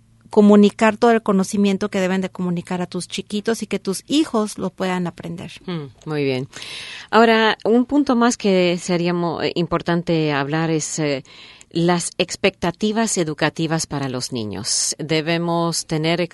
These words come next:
Speaker 2: eh, expectativas altas para todos los niños sin importar cuán alto es su nivel académico?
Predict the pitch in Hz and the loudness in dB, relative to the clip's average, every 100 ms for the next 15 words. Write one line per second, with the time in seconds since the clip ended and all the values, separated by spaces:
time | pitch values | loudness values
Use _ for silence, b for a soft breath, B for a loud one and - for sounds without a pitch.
0 | - 156 143 139 135 - 160 - 151 151 | -4 -2 0 -2 -4 -6 -6 -6 -6 -2
1 | 143 170 190 220 - 165 147 180 240 262 | -2 0 0 -2 0 0 2 2 2 2
2 | 240 240 240 202 196 180 170 175 180 185 | 2 2 0 0 -2 -2 -2 0 0 0
3 | - 170 175 170 175 170 170 - - 151 | 0 0 0 -4 -4 -4 -6 -8 -4 -2
4 | 156 170 160 - 151 147 156 151 139 143 | 0 -2 -2 -2 -2 -2 -2 -2 -4 -4
5 | 196 285 | -6 -8